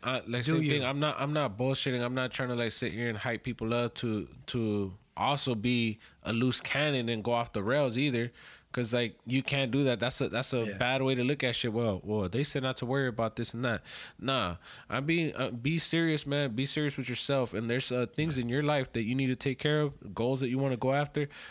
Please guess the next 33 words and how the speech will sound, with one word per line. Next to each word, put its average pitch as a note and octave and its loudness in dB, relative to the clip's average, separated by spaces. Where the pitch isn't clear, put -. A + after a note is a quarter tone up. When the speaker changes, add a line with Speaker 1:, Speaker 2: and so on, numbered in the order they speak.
Speaker 1:
Go A#2+ 2
after C3 2
it, G#2+ 0
man. A2+ 2
Speaker 2:
It's C3 2
never C3+ 0
too A#2+ -4
Speaker 1:
Don't, D3+ 4
Speaker 2:
late, F#3+ -6
Speaker 1:
don't C#3+ 2
Speaker 2:
man. D3+ 2
Speaker 1:
sit D3+ 0
here D3+ 2
and A#2 0
hold C3+ 0
back C#3 0
because C3 0
of B2 -2
anybody. G#2+ 0
Speaker 2:
Yeah. F2+ -2
Speaker 1:
I've A2+ -4
done C3+ 2
that C#3 2
shit - 0
myself B2 -2
countless C3 0
fucking B2+ -4
times B2+ -2
where A2+ 0
I A#2+ 0
held B2 0
back C#3 0
because A2+ -2